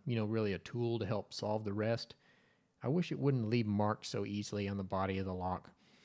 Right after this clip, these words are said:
I'm talking about the end of the little brass key. When you first remove it, you know, it's got a threaded stud on the end, and my first instinct was to somehow put it into the holes in the body of the lock, you know, and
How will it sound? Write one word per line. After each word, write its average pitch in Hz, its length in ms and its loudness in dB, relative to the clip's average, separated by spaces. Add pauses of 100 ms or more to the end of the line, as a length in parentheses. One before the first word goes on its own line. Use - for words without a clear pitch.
(220)
I'm 101 100 -8
talking 107 260 0
about 104 200 2
the 104 240 -4
end 104 320 0 (160)
of 113 80 -4
the 104 60 -2
little 107 160 0
brass 104 360 -2
key. 123 400 -4 (320)
When 120 140 -4
you 110 80 -2
first 170 360 0
remove 110 340 0
it, - 180 -4 (220)
you 107 80 -6
know, 101 100 0
it's 101 100 -2
got 101 200 0
a - 20 0
threaded 101 460 -2 (480)
stud 107 320 2
on 90 160 2
the 85 200 -2
end, 95 140 2
and 90 80 0
my 90 140 0
first 123 280 0
instinct 135 440 0
was 101 140 -4
to 95 120 -4
somehow 101 340 -2
put 107 240 0
it 98 120 0
into 110 320 0
the 95 120 2
holes 98 460 2
in 95 80 -2
the 92 60 0
body 92 300 0
of 95 60 0
the 95 60 0
lock, 98 320 0 (720)
you 110 120 -2
know, 98 280 4
and 85 160 -2